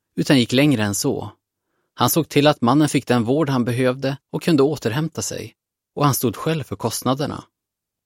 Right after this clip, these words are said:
Vad kan vi lära oss av den här liknelsen? Jesus visade att vi ska göra vad vi kan för att hjälpa behövande.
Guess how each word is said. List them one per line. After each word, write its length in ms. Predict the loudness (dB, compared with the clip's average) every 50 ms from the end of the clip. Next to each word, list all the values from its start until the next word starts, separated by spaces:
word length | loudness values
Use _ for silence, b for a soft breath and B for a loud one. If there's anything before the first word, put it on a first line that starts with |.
| _ _ _ _ _ _ _ _ _ _ _ _ _ _ _ _ _ _ 2
Vad 160 | 4 4 6
kan 140 | 6 4 4
vi 80 | 4 4
lära 260 | 4 4 4 2 2
oss 160 | 0 0 -2
av 80 | -2 -2
den 100 | -2 -2
här 120 | -2 -2
liknelsen? 640 | -4 -4 -8 -10 -14 -14 -12 -10 -10 -10 -12 -14 -18 _ _ _ _ _ _ _ _ _ _ _ _ _ _ _ _ _ _ _ _ _ _ _ 0
Jesus 400 | 2 4 4 4 2 -4 -2 0
visade 500 | -2 -2 -2 0 0 2 2 2 0 0
att 160 | -4 -10 -6 -4
vi 60 | -4
ska 160 | -2 0 2
göra 280 | 2 4 4 4 4 4
vad 140 | 2 2 2
vi 80 | 0
kan 380 | -2 -2 -4 -2 0 0 -2 -2
för 140 | -2 0 0
att 80 | 2
hjälpa 300 | 2 0 0 -2 -4 -6
behövande. 680 | -4 -4 -6 -4 -4 -4 -4 -6 -8 -8 -8 -12 -14